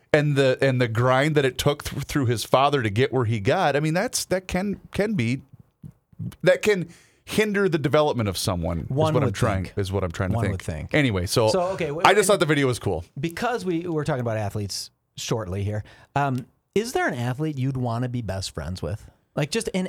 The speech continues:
Speaker 2: any sport, is there one where you'd say, like, Derek Jeter, I'd really love to be friends with Derek Jeter?
Speaker 1: That's an interesting question.
Speaker 2: I mean, Perkins, you know Perkins.
Speaker 1: Yeah, I know Glenn.
Speaker 2: Right?
Speaker 1: Sure.
Speaker 2: And he is, like, super regular guy.
Speaker 1: He's just a dude.
Speaker 2: You would,
Speaker 1: Absolutely.
Speaker 2: I mean,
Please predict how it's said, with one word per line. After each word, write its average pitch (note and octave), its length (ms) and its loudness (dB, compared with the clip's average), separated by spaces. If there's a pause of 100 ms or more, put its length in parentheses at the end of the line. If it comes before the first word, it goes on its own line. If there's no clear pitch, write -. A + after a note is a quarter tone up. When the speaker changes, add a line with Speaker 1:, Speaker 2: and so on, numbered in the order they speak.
Speaker 2:
any F#3 500 -2
sport, A2+ 520 -4
is C3 100 -4
there G3+ 140 0
one E3 240 -2
where D3 80 -2
you'd B2 140 -6
say, A#2+ 220 -4 (360)
like, A#2+ 200 -2
Derek B2 300 -2
Jeter, G#2+ 180 -4
I'd F#2+ 140 -4
really A2+ 260 -4
love G2 220 -4
to F#2 60 -6
be F#2+ 100 -4
friends F#2+ 260 -6
with F2+ 100 -8
Derek D2 240 -8
Jeter? - 220 -10
Speaker 1:
That's - 220 -2
an - 240 -2
interesting A#2 580 -2
question. - 600 -4 (180)
Speaker 2:
I - 60 -2
mean, F#3+ 120 -2
Perkins, G3+ 480 0
you F#3+ 100 -2
know G#3+ 140 -2
Perkins. D3 520 -4
Speaker 1:
Yeah, C#4 120 6
I G3+ 80 4
know A#3 120 2
Glenn. G#2+ 240 2
Speaker 2:
Right? - 220 0
Speaker 1:
Sure. G#3 140 4
Speaker 2:
And F#3 120 2
he A3 160 -4
is, F3+ 180 0
like, C3+ 260 -2 (220)
super G#3 600 0
regular E3+ 580 0
guy. B2+ 400 2
Speaker 1:
He's B2+ 140 2
just A#2 180 2
a C3 100 2
dude. G2+ 360 2
Speaker 2:
You F3+ 180 0
would, F#3+ 100 4
Speaker 1:
Absolutely. A#2 400 2
Speaker 2:
I - 40 2
mean, D#2+ 80 2